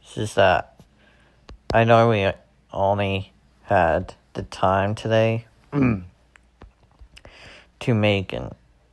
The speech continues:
iPhone game play. I'm gonna try and make an Xbox One gameplay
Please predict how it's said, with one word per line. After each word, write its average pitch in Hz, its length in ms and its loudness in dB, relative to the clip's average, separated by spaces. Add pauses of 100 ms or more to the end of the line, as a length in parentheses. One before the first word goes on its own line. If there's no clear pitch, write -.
(100)
iPhone 123 540 2 (220)
game 135 520 -4 (560)
play. 131 340 -2 (3250)
I'm 104 140 -6
gonna 101 140 0
try 98 200 0
and 95 80 -2
make 90 160 -2
an 90 80 -4
Xbox 85 580 -4
One 82 240 -4
gameplay 65 560 -6